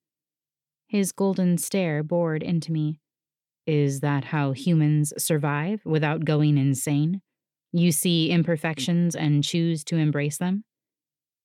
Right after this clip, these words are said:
"It depends. If we care about someone, their flaws can be precious, part of the fabric that makes them uniquely them.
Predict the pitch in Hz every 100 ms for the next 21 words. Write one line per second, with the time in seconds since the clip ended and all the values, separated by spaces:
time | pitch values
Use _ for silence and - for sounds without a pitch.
0 | _ _ 208 196 285 349 165 165 - _
1 | _ _ _ 220 220 - 233 220 254 302
2 | 180 151 147 - 160 160 160 - _ _
3 | _ 202 208 - 214 247 254 - 226 220
4 | - 247 - 160 151 - - _ _ _
5 | - 208 214 190 196 233 214 180 170 -
6 | 175 - 190 185 - 196 185 185 185 196
7 | 196 185 214 180 175